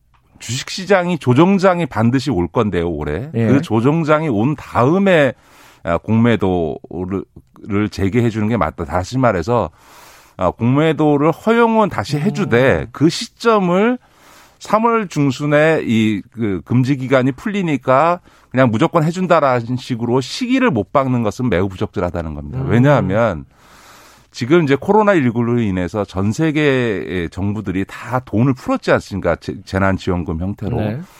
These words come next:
Speaker 1: 그러다 보니까 과잉 유동성으로 인해서 전 세계 주식시장이 다 단기간에, 어, 급등을 했고요.
Speaker 2: 예.
Speaker 1: 이게 버블이 있는 게 맞습니다. 그렇기
Speaker 2: 예.
Speaker 1: 때문에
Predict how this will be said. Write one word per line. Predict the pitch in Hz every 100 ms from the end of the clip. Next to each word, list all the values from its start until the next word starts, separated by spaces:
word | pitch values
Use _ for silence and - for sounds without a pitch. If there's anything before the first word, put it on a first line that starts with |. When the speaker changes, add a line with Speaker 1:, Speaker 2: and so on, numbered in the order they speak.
| - - _ -
Speaker 1:
그러다 | 123 151
보니까 | 135 131 123
과잉 | - - 127 170
유동성으로 | 127 104 123 113 120 107 104
인해서 | 92 87 82 101
전 | 90 92
세계 | 123 110 104 78 - 80 76
주식시장이 | 98 - - 107 101
다 | - 107
단기간에, | - - 104 104 139 123 110 110 113 - - - - _ -
어, | 78
급등을 | - 110 - 208 185
했고요. | 101 - 127
Speaker 2:
예. | 123
Speaker 1:
이게 | 110 139
버블이 | - 98 110 180
있는 | 104 90
게 | 120
맞습니다. | 104 - - 104 80 87 98
그렇기 | 110 113 104
Speaker 2:
예. |
Speaker 1:
때문에 | 113 110 98 117 107 80